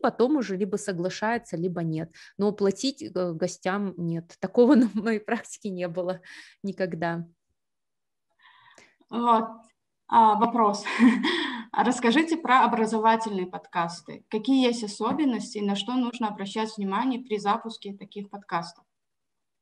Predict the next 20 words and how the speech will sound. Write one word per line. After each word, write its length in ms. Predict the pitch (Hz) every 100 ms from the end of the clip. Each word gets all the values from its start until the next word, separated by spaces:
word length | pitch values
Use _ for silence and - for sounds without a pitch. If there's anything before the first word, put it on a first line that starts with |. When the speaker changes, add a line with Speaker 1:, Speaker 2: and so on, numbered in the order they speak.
| _ _ - - - - -
Speaker 1:
Так, 280 | 208 165 185
ну, 240 | 220 269
какие 400 | 202 254 - 294
есть 280 | 220 220 -
особенности 800 | 202 - 202 165 165 160 - -
образовательных 920 | 165 170 190 190 202 196 196 170 170
подкастов? 540 | - 190 - 539 - 320 - -
А, 600 | - 180 170 165 160 156 147 _
мне 340 | - 175 196
к-, 160 | 214 190
мне 180 | 196 226
нужно 280 | 226 202 202
тут 160 | 196
больше 320 | 175 220 - 185
информации, 720 | 170 180 180 254 370 - - - -
потому 340 | 180 190 208
что, 180 | - 185
в 80 | -
принципе, 600 | 220 302 214 196 185 170
ам, 840 | - 170 170 165 165 160 175 175